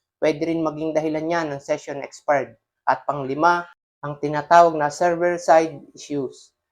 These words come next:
Bihira naman maranasan ng isang ito. Ang server naman, contemporary na hindi makakonect tayo. Kung hindi tuloy-tuloy na makakonect tayo sa server,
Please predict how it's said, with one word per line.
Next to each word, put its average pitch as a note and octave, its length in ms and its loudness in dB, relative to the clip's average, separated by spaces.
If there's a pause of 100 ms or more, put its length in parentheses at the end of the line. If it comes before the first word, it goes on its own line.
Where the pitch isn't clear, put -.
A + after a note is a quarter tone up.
(160)
Bihira G3+ 400 2
naman F#3+ 240 2
maranasan E3+ 640 0
ng D3+ 80 -8
isang C#3 160 -6
ito. C3 400 -4 (240)
Ang D3 160 -8
server D#3 400 0
naman, D#3+ 400 -2
contemporary D#3 800 2
na D3+ 80 -6
hindi D#3 320 -8
makakonect D#3 720 -4
tayo. C3+ 480 0 (400)
Kung F3+ 160 -2
hindi F#3+ 320 0
tuloy-tuloy F#3+ 560 4
na E3 160 -4
makakonect D#3+ 480 -2
tayo E3+ 240 4
sa D#3 160 -14
server, D3+ 480 -2